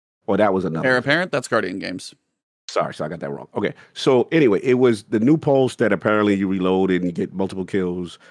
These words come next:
Speaker 1: It has a perk to give you a gift. Uh, I mean, uh, an ingredient that you don't got, whatever. That one's kinda weak, I admit. Um,
Speaker 2: Oh, the, the, yeah, the origin trait for the Dawning? Yeah, that's a waste. That is
Speaker 1: Yeah, it's a
Speaker 2: absolutely
Speaker 1: waste,
Speaker 2: a
Speaker 1: it's a
Speaker 2: waste.
Speaker 1: waste. But, um, look, <laughs> they killing me in the chat.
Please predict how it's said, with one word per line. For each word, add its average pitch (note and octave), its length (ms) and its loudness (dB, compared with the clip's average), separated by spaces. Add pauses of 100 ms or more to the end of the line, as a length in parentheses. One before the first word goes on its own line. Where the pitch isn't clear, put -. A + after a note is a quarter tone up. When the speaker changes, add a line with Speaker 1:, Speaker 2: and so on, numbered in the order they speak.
(100)
Speaker 1:
It - 20 -4
has G2 140 0
a F#2+ 40 0
perk G2 340 0
to F#2+ 60 -6
give F2 220 -2
you F2+ 220 -4
a - 20 -4
gift. E2+ 460 -6
Uh, F#2 160 -2
I A2+ 100 -2
mean, A2+ 160 2
uh, G#2 240 0 (400)
an G#2+ 140 -2
ingredient G2+ 460 2
that F#2 160 -4
you F#2+ 60 -2
don't F2+ 140 2
got, E2 300 -2
whatever. D#2 420 -10 (240)
That A#2+ 160 2
one's A#2 140 2
kinda D#2+ 180 -2
weak, C2 260 -8
I E2 120 -4
admit. C#2 320 -12
Um, G#2 440 2
Speaker 2:
Oh, A#2 140 -2
the, G2+ 180 -8 (120)
the, A#2 200 -2
yeah, A2+ 140 -2
the G#2 120 -8
origin F3 340 -2
trait F3+ 160 -4
for F3 40 -10
the E3 100 -6
Dawning? E3 360 -4
Yeah, A2+ 120 -2
that's G#2 180 -6
a G2 40 -8
waste. E2+ 340 -10 (360)
That A#2+ 100 -12
is C3 60 2
Speaker 1:
Yeah, G#2 80 4
it's - 80 -2
a - 60 -8
Speaker 2:
absolutely - 260 -8
Speaker 1:
waste, - 100 -14
Speaker 2:
a - 20 -14
Speaker 1:
it's - 0 -
a - 20 -12
Speaker 2:
waste. - 100 -18
Speaker 1:
waste. - 100 -20 (400)
But, G#2+ 240 0
um, G2 520 -2 (200)
look, D#4 360 0 (420)
<laughs> - 680 -4
they C3 120 6
killing B2+ 300 2
me A#2 80 2
in A#2 60 2
the D#3 80 2
chat. - 340 0